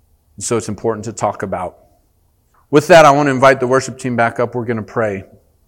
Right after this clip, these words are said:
But take a moment yourselves, please, and just go before the Lord and, um, reflect on these truths. Reflect on your own testimony. If you don't have a testimony, then that's cause for you to seek the Lord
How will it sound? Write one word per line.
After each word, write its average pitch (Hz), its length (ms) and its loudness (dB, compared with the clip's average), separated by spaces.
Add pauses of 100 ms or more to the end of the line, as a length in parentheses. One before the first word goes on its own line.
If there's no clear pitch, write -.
(2750)
But 120 240 0
take 185 220 2
a - 20 4
moment 165 300 4
yourselves, 131 420 0
please, 123 300 -4
and 120 100 -6
just 117 180 -10
go 147 120 2
before 135 320 -2
the 123 100 -2
Lord 117 340 0 (180)
and, 113 300 -8
um, 107 360 -4 (1040)
reflect 190 420 4
on 175 120 2
these 156 180 -2
truths. 131 420 -2
Reflect 160 440 0
on 147 400 0
your 131 140 0
own 160 180 2
testimony. 180 480 -2
If - 100 -6
you 151 60 0
don't 170 200 0
have 190 220 2
a 170 60 -4
testimony, 107 760 -8 (1600)
then 123 120 -6
that's 156 200 -6
cause 156 300 2
for 143 140 -8
you 135 100 -2
to 131 80 -6
seek 139 300 -6
the 127 100 -4
Lord 120 460 0